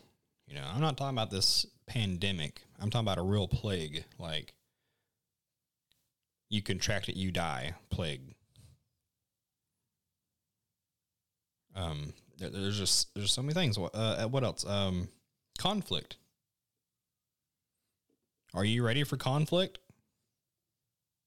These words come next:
Civil unrest, uprising, civil war, revolution,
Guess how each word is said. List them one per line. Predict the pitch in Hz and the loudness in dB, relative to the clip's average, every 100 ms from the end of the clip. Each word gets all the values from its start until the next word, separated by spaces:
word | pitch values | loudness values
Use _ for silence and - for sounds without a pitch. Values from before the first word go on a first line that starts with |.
| _ _ _ _ _ _ _ _ _ _ _ _ | _ _ _ _ _ _ _ _ _ _ _ _
Civil | - - 113 127 147 | 0 2 4 2 4
unrest, | 123 120 170 - - - _ _ _ _ _ _ _ _ _ _ _ _ - | 4 4 2 0 -6 -12 _ _ _ _ _ _ _ _ _ _ _ _ -6
uprising, | 107 131 139 151 170 160 | -4 0 0 0 0 2
civil | - 123 143 147 | 4 4 2 2
war, | 131 160 | 4 4
revolution, | 143 135 151 139 147 175 180 | 4 4 4 4 4 2 0